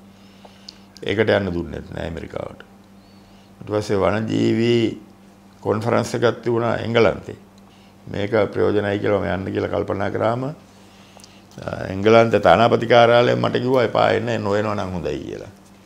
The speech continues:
ඒගොල්ලෝ හිතනවා එතකොට කවුරු හරි නඩුවක් හරි දැම්මොත් අපි අත්අඩංගුවට එහෙම ගන්න වෙයි කියලා.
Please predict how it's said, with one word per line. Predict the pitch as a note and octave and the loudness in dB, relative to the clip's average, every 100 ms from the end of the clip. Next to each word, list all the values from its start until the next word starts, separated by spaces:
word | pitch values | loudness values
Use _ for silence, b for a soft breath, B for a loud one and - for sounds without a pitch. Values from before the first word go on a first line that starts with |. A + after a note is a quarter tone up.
| B B B B B B B B B | B B B B B B B B B
ඒගොල්ලෝ | - - G2 G2+ | -10 -6 -4 -2
හිතනවා | F#2+ G#2+ A2 | -4 -6 -6
එතකොට | A2 G#2+ G#2+ | -6 -6 -4
කවුරු | F#2+ F#2+ | -2 0
හරි | G2 | -2
නඩුවක් | F2+ F#2+ G2 G2 | -4 -2 -4 -2
හරි | G#2 G2+ | -4 -2
දැම්මොත් | F#2 G2 A2+ A#2 - | -2 -2 -8 -10 -10
අපි | E2 G#2 G2 | -10 -4 -4
අත්අඩංගුවට | F#2 G#2+ G2 G2 G2 G2+ | -4 -4 -4 -4 -4 -4
එහෙම | G#2 | -6
ගන්න | G2 F#2+ F#2 | -6 -6 -6
වෙයි | E2+ - | -6 -8
කියලා. | - A1+ - | -10 -12 -14